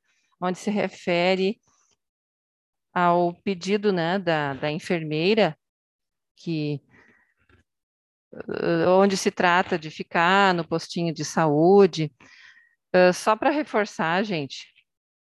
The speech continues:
que a, a saúde da Barra do Ribeiro, ela tem, ãh, várias especialidades profissionais que trabalham muito bem. Então, como nós não temos como levar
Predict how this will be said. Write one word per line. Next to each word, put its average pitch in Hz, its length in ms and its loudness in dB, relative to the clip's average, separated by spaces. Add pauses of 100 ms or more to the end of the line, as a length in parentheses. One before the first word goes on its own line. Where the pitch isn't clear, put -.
que - 100 -6
a, 165 480 2 (100)
a 175 60 -4
saúde 170 420 -2
da 185 120 0
Barra 175 280 0
do 170 120 -2
Ribeiro, 185 520 -2 (680)
ela 175 160 2
tem, 190 280 -2 (380)
ãh, 180 140 4
várias 202 560 2
especialidades 165 1160 -2 (140)
profissionais 180 680 0
que 190 120 -6
trabalham 170 440 0
muito 165 360 -4
bem. 170 280 0 (840)
Então, 156 220 2
como 208 260 0
nós 220 260 2
não 196 200 0
temos 170 440 -6 (540)
como 156 220 -6
levar 156 480 -2